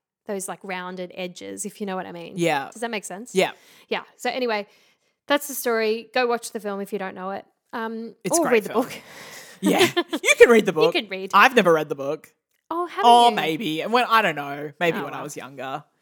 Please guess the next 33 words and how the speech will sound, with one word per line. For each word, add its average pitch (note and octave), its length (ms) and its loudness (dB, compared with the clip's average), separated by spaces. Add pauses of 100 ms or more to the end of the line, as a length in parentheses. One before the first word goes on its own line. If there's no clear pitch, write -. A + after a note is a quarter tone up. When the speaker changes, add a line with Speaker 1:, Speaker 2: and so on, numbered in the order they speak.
Speaker 1:
Not A3+ 140 2
Speaker 2:
I - 20 6
Speaker 1:
when F#3+ 80 6
Speaker 2:
don't G3+ 80 0
Speaker 1:
you G3 60 -6
were F#3+ 60 -6
Speaker 2:
remember C#3 280 -10
it. C#3 60 -8
Speaker 1:
Yeah, - 160 -10
yeah. E3+ 280 -12 (380)
Okay, F#3 300 -6
well, G#3+ 160 -2
that's D4+ 200 -2
all G3 120 -2
right. E3+ 180 -8 (480)
Speaker 2:
<laughs> - 400 8
Speaker 1:
I'm D#4+ 120 -4
okay C#4 180 -8
with G#3 140 -10
that. F#3+ 180 -10 (840)
So, A#3+ 420 2
development C#4 460 -4
of C4 60 -8
the A#3+ 80 -8
show. A#3 200 -2
The B3+ 140 -4
original E4 440 -2
concept G#3+ 640 -8 (100)
for B3 160 -2
the A3+ 60 0
musical G#3+ 340 -4
was G3+ 180 -4
actually, E4 600 -6